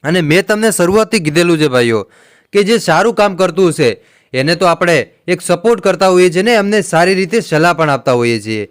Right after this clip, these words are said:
પણ સાહેબ જે ખોટું કામ કરે છે અને એવું લાગે છે કે ક્યાંક ને ક્યાંક આપણી સંસ્કૃતિથી વિપરીત જઈ રહ્યા છે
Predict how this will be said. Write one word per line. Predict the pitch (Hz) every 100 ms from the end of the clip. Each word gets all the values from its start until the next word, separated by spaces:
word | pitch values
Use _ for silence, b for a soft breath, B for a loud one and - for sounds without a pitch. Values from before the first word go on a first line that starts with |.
| b b b
પણ | 139
સાહેબ | 135 156 156
જે | 151
ખોટું | 156 147 160 226
કામ | 185 170
કરે | 160 160 156
છે | 139 135
અને | 123 156
એવું | 175 175
લાગે | 147 170 202
છે | 156 156 110 b b b
કે | 147
ક્યાંક | - 143 139
ને | 160
ક્યાંક | 156 160
આપણી | 160 147 156
સંસ્કૃતિથી | 143 139 - 160 151 160 156
વિપરીત | 131 147 233
જઈ | 165 170
રહ્યા | 151 143
છે | 123 123